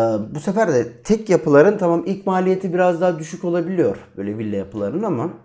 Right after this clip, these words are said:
ondan sonra zaman içerisindeki maliyetleri normal, e, apartman dairelerine göre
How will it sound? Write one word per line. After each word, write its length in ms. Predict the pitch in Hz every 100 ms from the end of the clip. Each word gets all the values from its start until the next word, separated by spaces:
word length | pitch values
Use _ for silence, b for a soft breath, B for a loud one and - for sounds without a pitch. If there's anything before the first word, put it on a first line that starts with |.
| _ _ -
ondan 220 | 139 175
sonra 440 | 196 160 135 180 202 -
zaman 280 | 127 160
içerisindeki 680 | 196 - 165 160 180 165 165
maliyetleri 720 | 175 160 160 160 160 180 190
normal, 440 | 175 156 165 185 151
e, 160 | 127 117
apartman 460 | 123 147 - 160 143
dairelerine 540 | 113 110 120 135 208
göre 320 | 156 117 269